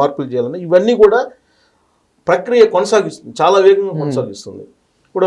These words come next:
Speaker 1: అక్కడ రాష్ట్ర ఎన్నికల కమిషనర్గా నీలం సాహ్ని గారు ఉన్నారు. ఆవిడ్ని అపాయింట్ చేసింది జగన్మోహన్ రెడ్డి గారు. ఏది, రాష్ట్ర ఎన్నికల కమిషనర్గా ఆవిడ చీఫ్ సెక్రటరీ చేశారు. చీఫ్ సెక్రటరీ నుంచి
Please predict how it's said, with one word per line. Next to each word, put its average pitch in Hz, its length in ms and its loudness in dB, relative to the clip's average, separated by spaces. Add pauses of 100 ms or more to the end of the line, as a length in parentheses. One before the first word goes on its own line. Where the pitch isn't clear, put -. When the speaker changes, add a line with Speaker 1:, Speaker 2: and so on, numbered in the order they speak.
Speaker 1:
అక్కడ 170 160 -4 (100)
రాష్ట్ర 190 300 0
ఎన్నికల 190 300 -8
కమిషనర్గా 160 540 -6
నీలం 165 280 -2
సాహ్ని 147 320 -6
గారు 135 160 -4
ఉన్నారు. - 220 -18 (1040)
ఆవిడ్ని 185 360 0 (1080)
అపాయింట్ 196 340 0
చేసింది 190 320 0
జగన్మోహన్ 170 400 -4
రెడ్డి 98 160 -14
గారు. - 140 -14 (560)
ఏది, 147 180 -2 (1200)
రాష్ట్ర 170 300 -2
ఎన్నికల 156 240 -4 (100)
కమిషనర్గా 135 540 -8 (480)
ఆవిడ 139 160 2 (220)
చీఫ్ 185 200 -8
సెక్రటరీ 165 400 -4
చేశారు. 160 280 -6
చీఫ్ 175 180 -10
సెక్రటరీ 156 300 -8
నుంచి 160 160 -6